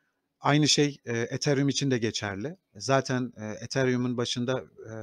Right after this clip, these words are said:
ki, e, C E O ile de arkadaşlar. <clears throat> Arkadaşlar, e, dünyada bilinen, e,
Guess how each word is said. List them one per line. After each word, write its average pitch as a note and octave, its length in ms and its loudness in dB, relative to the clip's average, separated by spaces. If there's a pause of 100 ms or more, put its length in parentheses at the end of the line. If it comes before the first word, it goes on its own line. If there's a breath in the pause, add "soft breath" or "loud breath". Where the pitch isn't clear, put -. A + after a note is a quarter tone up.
(380)
ki, B2 340 -4 (1400)
e, G#2+ 60 -20 (280)
C - 220 -4
E A#2+ 200 0
O C3 160 6
ile A2 260 0
de D#3+ 200 -2
arkadaşlar. A#2 800 -2 (3000)
<clears throat> D3+ 640 -6 (3500 soft breath)
Arkadaşlar, C3+ 720 2 (140)
e, G#2+ 260 -12
dünyada D3 560 2 (420)
bilinen, C#3 480 0 (240)
e, A2 180 -10